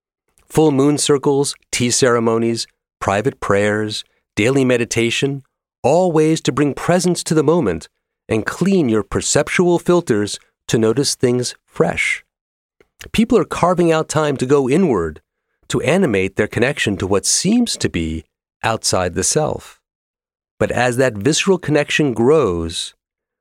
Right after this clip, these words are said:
the old stories we tell ourselves about what's important no longer serve us. We find ourselves in uncharted territory,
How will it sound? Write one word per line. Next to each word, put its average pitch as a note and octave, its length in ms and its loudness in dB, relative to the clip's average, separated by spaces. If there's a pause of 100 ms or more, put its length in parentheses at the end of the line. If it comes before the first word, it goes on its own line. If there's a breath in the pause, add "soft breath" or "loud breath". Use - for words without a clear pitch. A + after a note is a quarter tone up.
(140)
the G2 120 0
old C3 300 2
stories D3 400 2
we A2 80 -2
tell A3 280 -2
ourselves D#2+ 560 -2
about F#2+ 240 0
what's G#2 240 -2
important D#3 600 -2 (300)
no C#3+ 180 0
longer E3 400 0
serve D#3 380 -2
us. - 440 -6 (720)
We C#3 80 -2
find G3 360 0
ourselves A2+ 420 0
in G#2+ 160 -4
uncharted C#3 540 -4
territory, F#2+ 720 -4